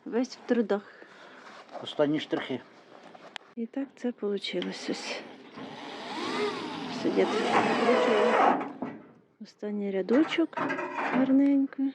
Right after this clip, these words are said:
Speaker 1: І ось така вийшла краса. Дідушка, як тобі тут? Подобається чи ні?
Speaker 2: Скільки труда вкладено, звісно, подобається.
Speaker 1: Оце ж.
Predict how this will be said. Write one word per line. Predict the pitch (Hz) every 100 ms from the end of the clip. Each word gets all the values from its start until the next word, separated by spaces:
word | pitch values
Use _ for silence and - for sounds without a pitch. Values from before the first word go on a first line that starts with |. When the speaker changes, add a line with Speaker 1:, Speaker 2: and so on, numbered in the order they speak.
| -
Speaker 1:
І | - 269 320 254
ось | 285 -
така | 226 - 262
вийшла | 233 240 - 226
краса. | 226 226 - 233 226 - - - - - - - - - - -
Дідушка, | - 262 240 - -
як | 240 247 -
тобі | 226 226
тут? | 262 240 - - - - - - - - - - - 151 - - - - - - - - - -
Подобається | 262 220 285 269 294 277 - - 277
чи | - - 247
ні? | 262 294 - - _ _ _ _ - - - - - - - - - - -
Speaker 2:
Скільки | - 127 120
труда | - 117 113
вкладено, | 120 - 123 98 110 -
звісно, | 120 139 - -
подобається. | 160 120 92 - - -
Speaker 1:
Оце | 220 247 - 233 247
ж. | 240